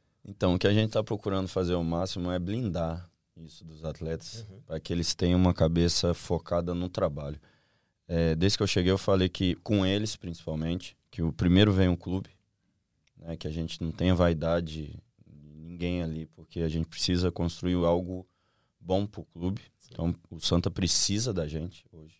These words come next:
Speaker 1: de cada um que tá ali dentro, trabalhando pro clube. E, e segundo, esse ambiente só vai melhorar com uma equipe forte.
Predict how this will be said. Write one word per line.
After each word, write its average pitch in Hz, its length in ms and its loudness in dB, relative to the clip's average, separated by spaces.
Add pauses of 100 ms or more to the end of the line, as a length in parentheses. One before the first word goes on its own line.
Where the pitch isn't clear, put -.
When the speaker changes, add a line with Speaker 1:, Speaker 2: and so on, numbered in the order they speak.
(400)
Speaker 1:
de - 80 -20
cada 98 300 4
um 98 100 8
que - 80 -6
tá - 140 4
ali 82 160 6
dentro, 80 260 0
trabalhando 78 540 0
pro - 120 -8
clube. 92 400 -2 (720)
E, 92 420 2
e 92 120 -2
segundo, 104 640 2
esse 104 300 4
ambiente 95 480 2
só 90 160 2
vai 92 180 2
melhorar 90 640 2 (640)
com 98 100 -16
uma 98 120 2
equipe 90 260 -4
forte. 82 400 -6